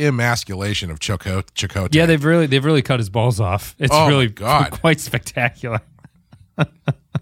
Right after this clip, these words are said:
Speaker 2: And it's
Speaker 1: Once,
Speaker 2: not
Speaker 1: once he, once he had sex with Seska,
Speaker 2: Yep.
Speaker 1: then it was all downhill from there.
Speaker 2: That baby is gonna be the manliest baby of all time. I think the Chakotay thing's a good example. I, you know, I actually, s-, pr-,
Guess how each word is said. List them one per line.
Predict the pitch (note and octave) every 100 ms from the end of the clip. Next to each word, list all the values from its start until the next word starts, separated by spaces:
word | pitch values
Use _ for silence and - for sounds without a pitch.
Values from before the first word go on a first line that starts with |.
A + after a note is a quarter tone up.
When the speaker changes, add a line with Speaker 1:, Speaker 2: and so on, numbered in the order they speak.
| _ _ _ _ _ - G3+ G#3 F#3+
Speaker 2:
And | G3
it's | F3
Speaker 1:
Once, | F3+
Speaker 2:
not | G3+ - -
Speaker 1:
once | E3+ G#3
he, | G#3 F#3+ D#3+
once | C3+ E3+ -
he | F3
had | E3 D#3+
sex | - E3 E3 -
with | C3
Seska, | - D#3 - - F#2 E2+ _ _ _ _ _
Speaker 2:
Yep. | B2 B2+ G2+
Speaker 1:
then | A2
it |
was | G#2+ G#2 A2+
all | A#2+ A#2+
downhill | A2+ A#2+ A2+ A2 G2+
from | G2 F#2
there. | E2 C#2+
Speaker 2:
That | C3 A#2+
baby | C#3+ B2+
is | B2 G#2+
gonna | A#2
be | A2
the | A2
manliest | A2+ A2+ A#2 A#2 G#2 -
baby | A2+ G#2+ A2 G2+ -
of | C3 G#2
all | A2 G#2
time. | A#2 A2 G#2 G2+ - _ _
I | G#3
think | C4 D#4+
the | D#4+
Chakotay | - A3 G3 F3 F3+
thing's | E3+ D#3
a | C3+
good | C#3
example. | A#2 B2 A2 A#2+
I, | D3+ A#3 - _ _ _ _ _
you | - F#3
know, | F#3 E3+
I | E3 F#3+ B3+
actually, | A#3+ G3 - D#3
s-, | B2+ - - _
pr-, | - -